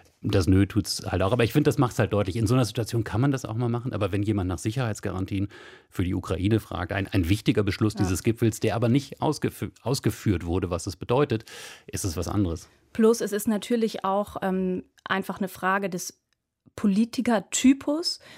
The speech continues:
Speaker 2: Und Olaf Scholz ist einfach einer, der als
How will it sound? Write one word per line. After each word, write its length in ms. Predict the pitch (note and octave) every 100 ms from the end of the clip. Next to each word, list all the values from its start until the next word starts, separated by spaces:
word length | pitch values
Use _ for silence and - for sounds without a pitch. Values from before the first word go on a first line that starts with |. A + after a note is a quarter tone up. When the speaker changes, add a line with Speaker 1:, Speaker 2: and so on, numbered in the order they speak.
| -
Speaker 2:
Und 140 | - G#3+
Olaf 300 | A3+ A3+ -
Scholz 300 | G#3 G#3+ -
ist 300 | C4+ - -
einfach 380 | A3+ A3 A3 -
einer, 280 | G#3+ G#3+
der 360 | G3 G3 F#3+ G3
als 420 | G#3 G3+ - -